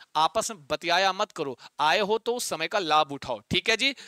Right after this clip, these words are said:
"लोक में चक्षु का दान दुष्कर है," बहुत मुश्किल होता है लोग की आंख का दान करें। "नूनम ईदृशम दानम इच्छन आयम आचकहा," निश्चित ही इस प्रकार का दान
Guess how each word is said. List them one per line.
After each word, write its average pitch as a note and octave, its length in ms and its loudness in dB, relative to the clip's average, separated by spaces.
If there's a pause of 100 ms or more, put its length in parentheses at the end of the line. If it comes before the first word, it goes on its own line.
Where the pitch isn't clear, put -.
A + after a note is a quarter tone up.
(460)
"लोक B3 360 8
में C4 140 0
चक्षु - 460 -4
का A3 160 2
दान G3 320 2
दुष्कर G3 400 -2
है," C#3 180 -8
बहुत F#3+ 420 0
मुश्किल F3+ 300 -4
होता E3+ 200 -2
है F3 60 2
लोग F#3 220 -6
की A3+ 80 -4
आंख F3 340 -2
का D#3+ 120 0
दान D3 260 -4
करें। B2+ 280 -8 (340)
"नूनम C4 500 -4
ईदृशम G#3+ 480 -4
दानम F#3 500 -2 (340)
इच्छन - 500 -2
आयम F3+ 420 0 (280)
आचकहा," D#3+ 800 2 (880)
निश्चित C4 320 2
ही C#4 140 -2
इस C4 80 -6
प्रकार G#3+ 320 2
का G#3+ 180 0
दान G3 460 -2